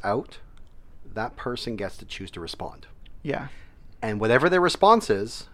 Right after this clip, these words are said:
Speaker 1: as long as it's not hurtful, manipulative, destructive, any of those big things,
Speaker 2: Mm-hmm.
Speaker 1: which is very small things when we actually think about the grand op-, or all the options of response,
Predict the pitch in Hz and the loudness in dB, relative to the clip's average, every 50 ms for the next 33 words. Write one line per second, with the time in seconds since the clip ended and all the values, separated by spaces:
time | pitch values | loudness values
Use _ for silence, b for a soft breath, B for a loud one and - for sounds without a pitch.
0 | - 104 107 107 120 127 147 165 160 - - 139 - - 123 120 117 - - - | -10 -6 -4 0 0 2 2 0 0 -2 -4 -4 -2 0 2 2 2 0 -4 -12
1 | - - - 127 123 - - 123 110 107 104 110 104 - 110 104 101 101 98 98 | -6 -2 0 0 0 2 2 2 2 2 0 -4 -4 -4 -4 -4 -2 -2 -4 -4
2 | 95 92 - 101 - - - 110 101 - - 107 98 101 104 110 110 101 101 95 | -6 -8 -8 -8 -2 2 2 2 2 2 -2 -4 -2 0 0 0 0 0 0 -2
3 | 87 85 - 98 101 - - 131 135 151 180 - - - - 156 143 135 135 131 | -4 -4 -4 -4 -4 -2 -2 0 0 0 -2 -4 -8 -10 -6 -4 -2 -2 -2 -4
4 | 123 123 - - - - - 110 - 110 98 - - - - - - - - - | -6 -8 -12 -16 -12 -8 -8 -6 -6 -6 -8 -10 -12 -16 -18 -18 -18 -20 -20 -20
5 | - - - - - - 113 127 160 165 160 - - 131 123 120 107 - 123 123 | -20 -20 -20 -14 -6 -2 -2 0 0 -2 -2 0 2 2 2 2 0 -4 -4 -4
6 | 110 90 87 90 95 98 101 101 - - 107 101 92 95 87 - 92 92 98 101 | -4 -4 -6 -6 -6 -6 -6 -6 -8 -8 -10 -8 -8 -10 -10 -8 -6 -6 -6 -4
7 | 101 104 98 85 92 95 - - - - - - - 104 98 - - 113 120 131 | -4 -6 -6 -6 -6 -6 -8 -10 -12 -16 -14 -10 -6 -6 -4 0 2 2 2 2
8 | 127 120 107 101 104 107 - - - 95 90 87 - 80 - - - 117 110 95 | 2 2 2 2 2 0 -2 -4 -6 -6 -6 -8 -8 -10 -8 -4 -4 -2 -2 -2
9 | 82 76 - - | -4 -8 -14 -16